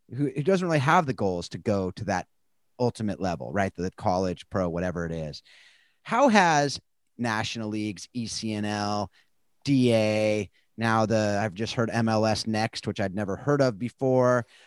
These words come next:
and that was the other day. I, I swear, it seems like every week there's something new popping up. How has that changed the game,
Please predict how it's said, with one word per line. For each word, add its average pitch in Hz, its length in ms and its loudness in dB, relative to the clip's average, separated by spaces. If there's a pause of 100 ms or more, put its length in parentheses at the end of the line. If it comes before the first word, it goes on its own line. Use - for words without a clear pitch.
(160)
and 104 140 -6
that 104 80 0
was 101 140 -2
the 101 120 -4
other 101 200 -4
day. 156 560 2 (100)
I, 151 60 -10 (120)
I 139 60 -4
swear, 151 340 0
it 110 80 -4
seems 147 240 -4
like 123 160 -2
every 127 220 -2
week 127 300 0
there's 107 160 -6
something 117 260 -2
new 123 140 2
popping 113 360 0
up. 123 240 0 (1000)
How 170 240 2
has 214 180 2
that 139 220 2
changed 127 340 0
the 104 60 -2
game, 110 420 -4